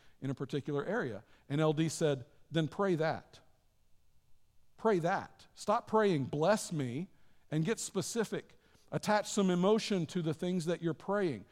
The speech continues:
Don't just, you know, we get in such a hurry.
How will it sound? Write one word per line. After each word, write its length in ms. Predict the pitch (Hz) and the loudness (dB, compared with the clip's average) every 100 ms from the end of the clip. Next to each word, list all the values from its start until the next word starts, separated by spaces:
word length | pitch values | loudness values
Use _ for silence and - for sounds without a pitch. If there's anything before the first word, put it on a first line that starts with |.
| - - | -20 -6
Don't 180 | 226 254 | -4 0
just, 320 | 240 170 - _ _ _ | 0 0 -4 _ _ _
you 100 | 240 | -2
know, 280 | 226 214 226 - - _ _ - - 190 | 2 2 0 -12 -20 _ _ -20 -14 -4
we 140 | 220 | -4
get 260 | 147 277 302 | 0 0 0
in 120 | 240 | -2
such 300 | - 226 202 | 0 0 0
a 40 | |
hurry. 500 | 160 - 302 208 127 | -4 -2 -4 -4 -10